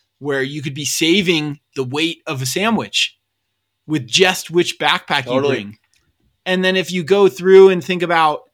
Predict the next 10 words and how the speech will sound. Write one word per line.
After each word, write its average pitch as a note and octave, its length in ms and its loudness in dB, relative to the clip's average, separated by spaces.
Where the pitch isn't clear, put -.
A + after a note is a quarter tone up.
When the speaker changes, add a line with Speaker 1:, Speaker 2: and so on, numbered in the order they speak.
Speaker 1:
all E3+ 80 2
right, D#3+ 260 0
if F3+ 320 -4
my D#3+ 460 -2
shovel F#3 640 0
is C3+ 220 -8
U E3+ 100 0
I D#3+ 140 0
A D3 340 -2
rated, C#3+ 640 -2